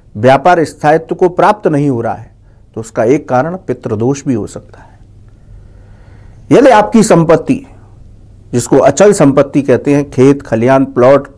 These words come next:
मकान, ये आपके बिकते हुए चले जा रहे हैं,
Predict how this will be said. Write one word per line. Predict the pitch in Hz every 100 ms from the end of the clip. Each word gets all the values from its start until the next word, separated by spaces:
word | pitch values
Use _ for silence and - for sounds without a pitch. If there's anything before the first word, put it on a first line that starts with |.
| 123
मकान, | 120 104 131 135 104 - - - - - - - - - - - - - - - -
ये | 123 254
आपके | 269 147 147 - 160
बिकते | 117 139 - 214
हुए | 190 175 160
चले | 147 139 131
जा | 120
रहे | 113 104
हैं, | 95 110